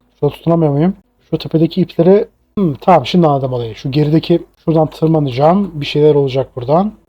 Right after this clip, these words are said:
Bakayım burası ne? Burası boş. Evet şimdi buradan nasıl gideceğiz? Hop, dur, dur, dur. Güzelsin. Evet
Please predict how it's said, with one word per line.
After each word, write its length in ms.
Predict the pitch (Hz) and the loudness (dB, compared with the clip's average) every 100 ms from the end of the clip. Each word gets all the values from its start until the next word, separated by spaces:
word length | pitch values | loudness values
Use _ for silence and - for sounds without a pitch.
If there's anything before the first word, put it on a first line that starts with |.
| _ | _
Bakayım 320 | _ - 170 180 | _ -2 -2 -2
burası 280 | 127 127 165 | -4 0 0
ne? 120 | 202 - _ _ _ _ | 0 -4 _ _ _ _
Burası 260 | - - 156 | -14 -2 0
boş. 300 | 135 - - - _ - | 0 -4 -20 -20 _ -8
Evet 440 | 123 120 110 107 | -4 -4 -4 -6
şimdi 260 | - - 131 | -6 -6 -2
buradan 340 | 135 156 214 - | 0 0 0 -4
nasıl 220 | 143 - | -10 -10
gideceğiz? 400 | - 180 208 - _ - | -6 -4 -4 -6 _ -6
Hop, 120 | - - _ - | -6 -6 _ -2
dur, 120 | 190 | 0
dur, 120 | 185 220 | 2 2
dur. 180 | 214 - _ _ _ _ - | 0 -4 _ _ _ _ -6
Güzelsin. 540 | 135 135 - 160 185 - _ _ | 0 0 0 0 0 -2 _ _
Evet 580 | 139 160 202 - - - | -2 0 0 -4 -20 -14